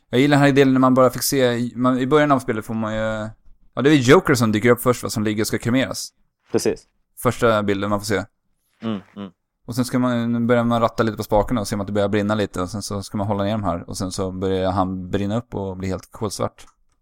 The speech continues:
Speaker 1: Och sen klipper man till nästa scen,
Speaker 2: Precis.
Speaker 1: där, eh, man får spela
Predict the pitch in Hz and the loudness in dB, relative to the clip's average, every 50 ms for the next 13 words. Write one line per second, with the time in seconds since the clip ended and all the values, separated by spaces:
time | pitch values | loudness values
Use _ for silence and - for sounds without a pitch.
0 | _ _ _ _ _ _ - - - 113 107 - - 127 120 - 120 117 110 107 | _ _ _ _ _ _ -14 -6 -6 -6 -4 0 0 0 0 0 -2 -2 -2 -2
1 | - 104 107 110 110 - 127 - 117 98 90 101 101 90 _ _ _ _ _ _ | -4 -4 -2 -2 -2 -2 -2 -2 -2 -4 -4 -6 -10 -16 _ _ _ _ _ _
2 | _ _ _ - 107 104 101 104 101 101 95 - _ _ _ _ _ _ _ _ | _ _ _ 0 2 2 2 2 0 -2 -4 -6 _ _ _ _ _ _ _ _
3 | _ _ _ _ _ _ _ _ - 107 101 - 110 104 101 98 104 - - 110 | _ _ _ _ _ _ _ _ -2 -2 -2 0 -2 -2 -2 -2 -4 -6 0 0
4 | 107 104 113 117 113 107 | 0 4 4 4 4 4